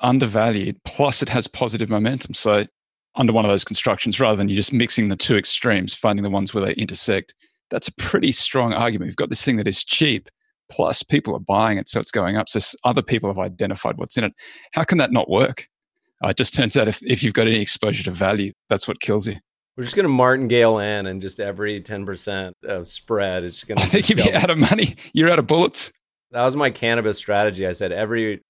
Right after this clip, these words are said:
Speaker 2: fifty percent cannabis goes down, I'm gonna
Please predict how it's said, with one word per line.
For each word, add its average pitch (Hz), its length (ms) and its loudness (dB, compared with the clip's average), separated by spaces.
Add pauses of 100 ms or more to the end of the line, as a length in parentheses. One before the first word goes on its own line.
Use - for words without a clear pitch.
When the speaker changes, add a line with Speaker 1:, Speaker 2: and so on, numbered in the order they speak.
(120)
Speaker 2:
fifty 135 320 -4
percent 117 480 -4
cannabis 104 460 -4
goes 98 260 -4
down, 95 440 -2
I'm 87 100 -8
gonna 98 220 -8